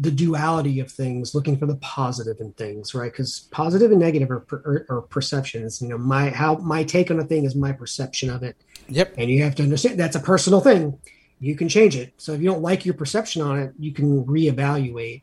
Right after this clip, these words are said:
Speaker 1: and you can be free to, to reevaluate.
Speaker 2: There's, there's always that perspective in terms of having a glass either full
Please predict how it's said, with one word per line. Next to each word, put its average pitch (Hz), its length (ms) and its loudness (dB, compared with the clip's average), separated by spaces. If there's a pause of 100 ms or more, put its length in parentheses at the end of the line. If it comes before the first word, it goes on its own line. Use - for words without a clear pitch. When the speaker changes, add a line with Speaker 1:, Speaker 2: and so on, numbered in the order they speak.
(140)
Speaker 1:
and 127 260 -6 (160)
you 131 260 -8
can 131 180 -4
be 127 140 -4
free 127 340 -4
to, 117 280 -8 (160)
to 131 120 -6
reevaluate. 120 320 -6
Speaker 2:
There's, 147 380 0 (280)
there's 147 340 -2
always 175 280 4
that 156 180 2
perspective 127 800 -2
in 120 160 0
terms 127 340 0
of 127 320 0 (480)
having 113 320 -6
a 113 60 -4
glass 120 580 -2 (220)
either 117 220 -4
full 139 460 -4